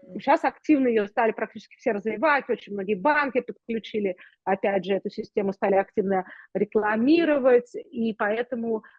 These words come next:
какая часть... Конечно, кто-то не вернулся из наших благотворителей, а, не только потому, что они уехали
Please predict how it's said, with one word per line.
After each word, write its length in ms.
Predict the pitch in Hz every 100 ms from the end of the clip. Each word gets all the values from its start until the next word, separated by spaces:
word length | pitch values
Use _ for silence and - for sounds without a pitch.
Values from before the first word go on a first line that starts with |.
| -
какая 300 | 220 247 240
часть... 260 | 226 175 - _ _ _
Конечно, 440 | - 247 359 - 294
кто-то 360 | - 277 269
не 200 | 254 254
вернулся 480 | 233 202 208 180 180
из 80 | 160
наших 260 | 170 - 175
благотворителей, 1080 | 160 175 180 185 160 151 - 160 151 - - - _ _ _ -
а, 460 | 190 190 190 190
не 140 | 208 233
только 300 | 320 311 -
потому, 260 | 226 220 233
что 180 | -
они 200 | 208 214
уехали 1120 | 220 202 185 247 269 - 208 202 190 185 175